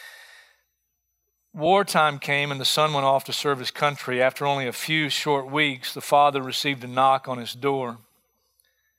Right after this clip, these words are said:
His son had been killed while rushing a fellow wounded soldier to a medic. The Christmas holidays were approaching, and this would be perhaps the most difficult Christmas this father had ever experienced.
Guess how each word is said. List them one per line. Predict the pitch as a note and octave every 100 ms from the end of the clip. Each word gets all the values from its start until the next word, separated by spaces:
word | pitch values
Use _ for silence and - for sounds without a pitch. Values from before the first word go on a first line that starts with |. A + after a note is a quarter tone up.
| _ _ _
His | C#3
son | - E3 D#3+
had | C#3
been | C3
killed | - D#3+ D3+ C3+
while | A#2+ C3
rushing | B2+ C3+ - C3+ B2
a | B2
fellow | - C#3+ C3 B2
wounded | B2+ C3 C3 A#2
soldier | - C3+ C3 A#2+ A2
to | - A#2+
a |
medic. | A#2+ A#2+ A#2 - _ _ _ _ _ _ _ _ _ _ _ _ _ _ _ -
The |
Christmas | - G#3 F3+ E3+
holidays | G3 G3+ F3 D3
were | D#3
approaching, | D3+ F3 E3 E3+
and | D#3
this | D#3 -
would | D3+
be | D3+ D3
perhaps | D3+ D3+ D3+ -
the |
most | D3+ C#3
difficult | E3 D#3+ E3 D#3+ C#3+ -
Christmas | D#3+ D3 C#3+ B2+
this | D3+ D#3
father | - C3+ C3 B2+ A#2 _ _ _ _ _ _ _ -
had | C3+
ever | C#3 B2+
experienced. | A#2+ - B2 A2+ A2+ -